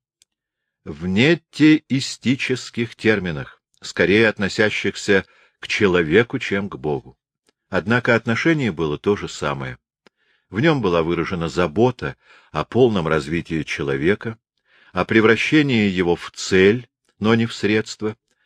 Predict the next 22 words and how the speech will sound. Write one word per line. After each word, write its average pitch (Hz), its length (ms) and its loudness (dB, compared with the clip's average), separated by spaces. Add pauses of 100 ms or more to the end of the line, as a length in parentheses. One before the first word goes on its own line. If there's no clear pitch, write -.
(300)
о 95 100 0
создании 123 640 2
социальных 87 640 -2
условий 87 560 -4 (300)
для 76 200 -2
духовного 90 560 2
развития 87 640 -4
человека. 95 640 -8 (840)
Социализм 123 880 2
Маркса, 113 580 0
Фурье, 101 520 0
Кропоткина, 104 840 0
Оуэна, 101 720 2 (260)
Жореса, 101 800 2 (420)
Розы 101 320 2
Люксембург 104 640 0
и 98 60 2
Горького 107 600 2 (540)
был 107 220 2
наиболее 123 520 6
важным, 120 600 0
подлинно 110 720 0